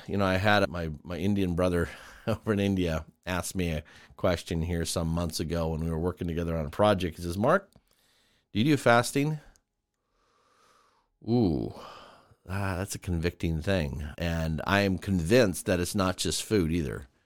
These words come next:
I'm convinced that this is, this is <laughs> other things that are good for us or can be good for us or whatever. But do we put away for a period of time of seeking God's face? That's a convicting, that's still a convicting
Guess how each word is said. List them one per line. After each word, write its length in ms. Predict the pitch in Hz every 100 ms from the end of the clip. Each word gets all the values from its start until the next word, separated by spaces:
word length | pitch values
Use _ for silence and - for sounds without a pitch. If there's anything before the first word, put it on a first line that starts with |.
| _ _ _ -
I'm 180 | 90 90
convinced 600 | 90 82 107 107 92 92
that 180 | 82
this 180 | 90 90
is, 240 | 80 80 -
this 300 | 85 82 -
is 280 | 80 - - - -
<laughs> 340 | 110 - - -
other 200 | 117 101
things 300 | 101 98 90
that 120 | 80
are 40 |
good 240 | 80 107 127
for 220 | 123 123
us 180 | 123 82
or 120 | 69
can 320 | - 107 110
be 80 | 110
good 200 | 110 98
for 200 | 101 95
us 200 | 98 -
or 200 | 64 65 - _
whatever. 500 | - 87 104 92 71 - - _ _
But 140 | 92 90
do 100 | 107
we 120 | 104
put 220 | 104 165
away 320 | 156 127 127
for 460 | 117 - - 113 95
a 80 | 87
period 520 | - - 120 120 107
of 100 | 80
time 400 | - 95 92 92
of 140 | 76
seeking 420 | - 98 87 90
God's 340 | 80 76 71 -
face? 500 | - 76 60 - - _ _ _ _ _ _ _ _ _ _ _
That's 220 | - 113 -
a 40 |
convicting, 760 | - 90 90 - 104 80 80 -
that's 140 | 95
still 240 | - 175 160
a 60 |
convicting 640 | 113 82 71 - 69 57